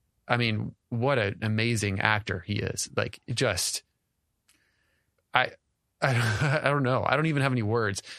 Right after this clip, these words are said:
for him to go to this kind of, you know, aloof dude to being so scared in that moment and then being so heroic at the end. Like, that takes a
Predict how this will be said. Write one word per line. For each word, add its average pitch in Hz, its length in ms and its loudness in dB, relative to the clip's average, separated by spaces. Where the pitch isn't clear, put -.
for 143 120 2
him 147 100 2
to 143 80 2
go 139 220 2
to - 120 -2
this 123 280 0
kind 123 180 0
of, 104 180 -4
you 127 100 0
know, 110 300 0
aloof 135 680 2
dude 107 500 0
to 143 80 2
being 135 200 2
so 147 280 2
scared 147 420 0
in 131 80 2
that 135 180 2
moment 117 300 0
and 123 100 2
then 120 80 2
being 117 200 0
so 147 260 2
heroic 123 480 2
at 104 80 0
the 110 160 -2
end. 98 340 0
Like, 117 160 2
that 139 160 0
takes 127 260 0
a 107 160 0